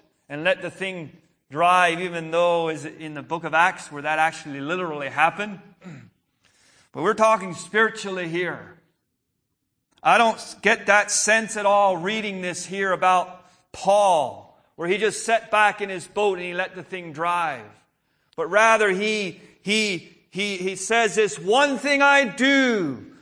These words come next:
forgetting those things which are behind, and I reach forth to those things which are before."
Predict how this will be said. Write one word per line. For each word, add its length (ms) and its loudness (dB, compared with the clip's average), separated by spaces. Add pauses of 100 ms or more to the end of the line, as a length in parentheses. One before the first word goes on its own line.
(120)
forgetting 600 2
those 280 2
things 380 -2
which 180 -2
are 160 4
behind, 880 2 (220)
and 100 -2
I 140 6
reach 720 0
forth 760 2 (280)
to 100 -2
those 320 2
things 460 -4
which 180 0
are 180 2
before." 1000 -2